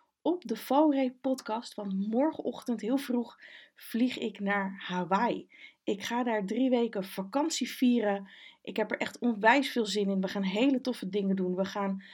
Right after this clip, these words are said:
snorkelen. Ik ga, ehm, eh, ziplinen. We gaan naar, ehm, naar een ander eiland vliegen, naar Honolulu, want we zitten op het Big Island.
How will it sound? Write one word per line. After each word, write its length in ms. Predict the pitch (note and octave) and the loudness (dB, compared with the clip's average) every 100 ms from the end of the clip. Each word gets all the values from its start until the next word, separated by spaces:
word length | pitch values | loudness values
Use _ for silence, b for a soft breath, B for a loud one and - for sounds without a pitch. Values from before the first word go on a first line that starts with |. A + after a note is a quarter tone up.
| B B | B B
snorkelen. 1000 | - - - A#3 C#4 C#4 C#4 G#3 G3+ G3+ | -8 -4 0 4 6 4 2 2 2 2
Ik 160 | - G#3+ | -2 -4
ga, 400 | - G3 G3 G3 | -2 0 0 -2
ehm, 340 | G3+ F#3+ F#3+ G3 F#3+ b b b - | -2 0 2 0 -2 b b b -14
eh, 160 | - G#3+ | -8 -6
ziplinen. 960 | G3+ F#3+ D4 B3+ A3+ A3+ G#3+ G3 G3 F#3 | 0 4 6 6 6 6 2 2 2 2
We 100 | F#3+ | 0
gaan 260 | A3 G3+ | -2 0
naar, 240 | G3 F#3+ F#3+ | 2 0 0
ehm, 460 | F3+ G3 G3 G3 | 0 0 0 -2
naar 140 | G3+ G#3 | 0 2
een 100 | G3+ | 4
ander 240 | C#4 C#4+ | 4 6
eiland 420 | - A#3 A3 G3+ | 4 4 2 -2
vliegen, 320 | - G#3+ - G3+ | -6 -8 -4 0
naar 140 | F#3+ | 0
Honolulu, 480 | G3+ G3+ G3+ C4 B3+ | 0 0 2 2 2
want 180 | G3+ F#3+ | -2 -6
we 80 | |
zitten 240 | F#3+ G3+ - | -6 -8 -10
op 60 | |
het 140 | F#3+ F3+ | -14 0
Big 340 | C4 D4 A#3 | 0 2 2
Island. 340 | A3+ G#3+ G#3 | 2 0 -4